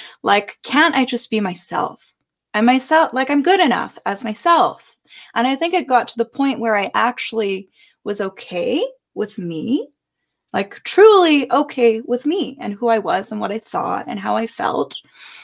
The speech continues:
And that was almost like the light bulb moment.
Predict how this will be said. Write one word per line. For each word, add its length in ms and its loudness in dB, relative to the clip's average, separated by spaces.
And 180 6
that 200 4
was 140 0
almost 340 4
like 160 -2
the 120 2
light 240 4
bulb 240 0
moment. 540 -12